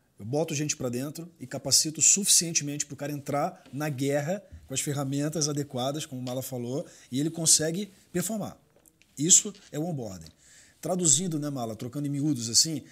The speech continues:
o que que é? Qual é todo o conhecimento que você precisa fazer e aplicar?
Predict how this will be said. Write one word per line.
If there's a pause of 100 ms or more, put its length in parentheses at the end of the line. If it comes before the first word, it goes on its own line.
(340)
o
que
que
é? (200)
Qual
é
todo
o
conhecimento
que
você
precisa
fazer (120)
e
aplicar?